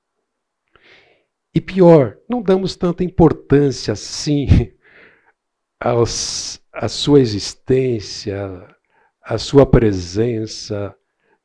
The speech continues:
ao seu papel nos nossos dias. Mas eu quero compartilhar com vocês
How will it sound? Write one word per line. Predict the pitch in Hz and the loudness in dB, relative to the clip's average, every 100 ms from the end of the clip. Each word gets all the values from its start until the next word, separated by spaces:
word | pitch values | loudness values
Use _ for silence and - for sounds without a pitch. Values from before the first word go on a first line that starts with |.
| _ _ _ _ | _ _ _ _
ao | - 110 | -8 -6
seu | - 131 127 | -2 0 2
papel | 117 - - 110 113 | 2 -2 -2 0 0
nos | 107 101 | -2 -8
nossos | 98 101 107 - 101 | -8 -8 -8 -10 -18
dias. | 92 90 90 82 - - - - - _ _ _ _ _ _ _ _ _ _ _ _ _ _ _ _ - - _ | -20 -20 -20 -20 -20 -20 -20 -20 -20 _ _ _ _ _ _ _ _ _ _ _ _ _ _ _ _ -20 -20 _
Mas | 127 131 | -6 -2
eu | 170 | 0
quero | 160 156 113 | 2 2 2
compartilhar | - 113 123 117 - 113 113 | -6 -4 0 -2 0 -2 -2
com | 101 | -6
vocês | 95 90 - 113 104 98 - - - | -12 -12 -6 -6 -6 -10 -18 -20 -20